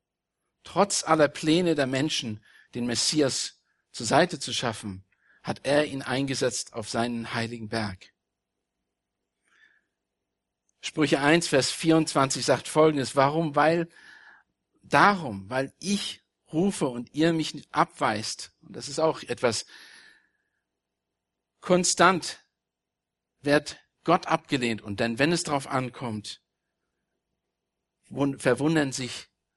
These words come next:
die Menschen und wir, dass er nicht antwortet. Vers, Sprüche eins, Vers vierundzwanzig. "Darum, weil ich rufe und ihr mich nicht,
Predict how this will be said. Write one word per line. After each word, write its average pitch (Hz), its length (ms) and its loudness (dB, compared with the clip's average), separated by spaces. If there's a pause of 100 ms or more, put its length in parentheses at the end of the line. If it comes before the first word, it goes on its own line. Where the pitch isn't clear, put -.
(560)
die 113 80 -4
Menschen 123 500 -4
und 110 240 -12
wir, 123 360 -2 (540)
dass 110 180 -8
er 117 160 -4
nicht 110 220 -8
antwortet. 95 720 -12 (1400)
Vers, - 480 -4 (340)
Sprüche - 420 -4
eins, 131 240 -4
Vers 117 200 -4
vierundzwanzig. 117 680 -6
"Darum, 135 360 -4
weil 120 220 -2 (420)
ich - 220 -10
rufe 170 300 -4
und 120 160 -8
ihr 139 160 -4
mich 131 200 -8
nicht, 120 180 -10